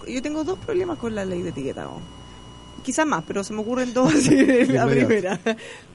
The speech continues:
Speaker 1: Uno, me molesta que, eh, y en esto estoy de acuerdo con la industria,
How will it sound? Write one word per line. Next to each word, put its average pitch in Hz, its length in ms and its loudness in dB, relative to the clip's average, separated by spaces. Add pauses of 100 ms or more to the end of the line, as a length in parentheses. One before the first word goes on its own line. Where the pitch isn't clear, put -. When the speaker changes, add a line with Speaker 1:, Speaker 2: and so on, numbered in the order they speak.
Speaker 1:
Uno, 294 360 2 (380)
me 226 140 0
molesta 247 440 0
que, 285 360 0
eh, 233 200 2
y 214 140 0
en 220 80 2
esto 254 140 0
estoy 254 160 -2
de 226 60 0
acuerdo 202 260 0
con 247 100 2
la 254 60 2
industria, 262 480 -2